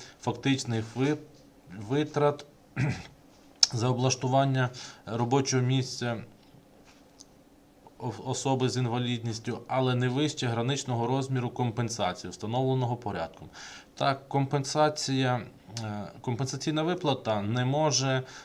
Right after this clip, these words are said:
перевищувати п'ятнадцяти розмірів мінімальної заробітної плати, встановленої на перше січня календарного року,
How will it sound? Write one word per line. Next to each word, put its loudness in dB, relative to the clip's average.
перевищувати 2
п'ятнадцяти 0
розмірів 2
мінімальної 2
заробітної 0
плати, 4
встановленої 2
на -2
перше 0
січня -4
календарного 2
року, 2